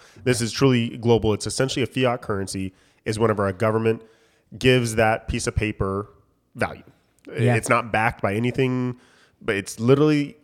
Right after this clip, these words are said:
Speaker 1: only value is in the faith that you have in the government that gives it value. I, is that a fair way to put it in layman's terms?
Speaker 2: Yeah, I think we defined both of 'em. So you defined there kind of like a fiat currency,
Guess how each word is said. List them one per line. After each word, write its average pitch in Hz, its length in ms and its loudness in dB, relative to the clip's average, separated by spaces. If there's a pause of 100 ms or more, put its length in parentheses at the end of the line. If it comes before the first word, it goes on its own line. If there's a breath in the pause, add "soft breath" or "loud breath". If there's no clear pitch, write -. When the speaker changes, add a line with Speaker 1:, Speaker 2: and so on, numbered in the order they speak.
Speaker 1:
only 143 440 2
value 117 500 4
is 101 140 -2
in 104 80 -4
the 101 60 -4
faith 113 380 -2
that 104 300 -2
you 107 200 -4
have 101 200 0
in 101 100 -4
the 101 40 -6
government 107 440 -2
that 113 160 -4
gives 214 180 -2
it 85 80 -8
value. - 240 -16 (160)
I, 107 60 -4
is 113 180 -4
that 123 100 2
a 123 40 -2
fair 143 140 2
way 139 100 4
to 139 40 0
put 151 140 0
it 160 80 0
in 135 100 0
layman's 143 220 2
terms? 160 280 0
Speaker 2:
Yeah, 240 180 0
I 208 100 0
think 185 200 -4
we 131 200 -2
defined 123 440 -2
both 117 280 0
of 104 80 -6
'em. 98 120 -4
So 107 260 0
you 113 140 0
defined 113 440 -2
there 107 200 -2
kind 113 140 -4
of 101 80 -4
like 101 160 -6
a 110 40 -10
fiat 107 340 -4
currency, 107 520 -4